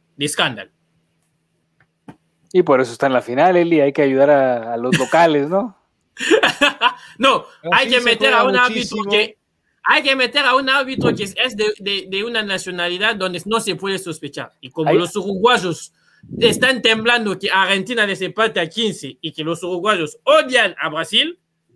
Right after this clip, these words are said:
Speaker 1: pues tiramos a un uruguayo y vemos.
Speaker 2: Hay que justificar el por qué se hizo la Copa América en Brasil, además, ¿no? Entonces,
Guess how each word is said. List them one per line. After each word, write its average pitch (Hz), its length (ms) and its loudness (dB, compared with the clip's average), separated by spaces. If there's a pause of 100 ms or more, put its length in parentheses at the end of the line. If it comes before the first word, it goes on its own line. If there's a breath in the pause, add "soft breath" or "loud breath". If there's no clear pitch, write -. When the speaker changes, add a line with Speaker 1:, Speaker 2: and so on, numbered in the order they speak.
(200)
Speaker 1:
pues - 380 -18
tiramos 240 440 0
a 202 60 -4
un 226 140 -4
uruguayo 160 400 -6
y 131 40 -12
vemos. 131 400 -10 (280)
Speaker 2:
Hay 151 120 -4
que 180 100 2
justificar 151 720 0
el 156 140 -2
por 123 180 -10
qué 147 140 -2
se 151 100 -2
hizo 147 180 -2
la 131 120 0
Copa 151 260 -2
América 156 440 0
en 131 140 -4
Brasil, 135 460 2
además, 127 460 0
¿no? 175 160 -12
Entonces, 139 640 -6